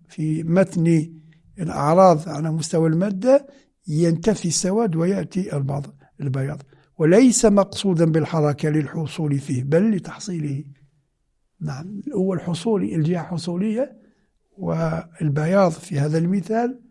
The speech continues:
تحصيلي وليس حصوليا، حصوليا. نعم، إذن ال-، الجهة أمر موجود، يعني على الأقل له حظ من الوجود، وهو فيه مادة متموضعة متناهية.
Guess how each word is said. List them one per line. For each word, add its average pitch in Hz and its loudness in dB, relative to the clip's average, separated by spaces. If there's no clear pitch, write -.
تحصيلي 151 -4
وليس 151 -6
حصوليا، 156 0
حصوليا. 147 -4
نعم، 139 -4
إذن 202 2
ال-، 165 0
الجهة 180 2
أمر 165 -2
موجود، 165 2
يعني 196 -2
على 262 -6
الأقل 277 0
له 190 2
حظ 190 0
من 170 2
الوجود، 156 0
وهو 190 2
فيه 180 4
مادة 151 2
متموضعة 202 -2
متناهية. 156 -8